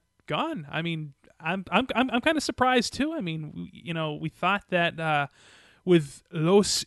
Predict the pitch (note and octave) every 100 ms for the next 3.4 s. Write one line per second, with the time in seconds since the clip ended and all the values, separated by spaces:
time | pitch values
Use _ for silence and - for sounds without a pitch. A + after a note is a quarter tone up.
0 | - E3 D#3 E3+ D#3+ D3 E3 C4 E3 D3+
1 | C3+ D#3+ D3 C3+ - - G3 G3 _ _
2 | - E3 D3+ C#3 G3+ C#4+ F3+ C3+ C3 C#3+
3 | B2+ B2+ D3+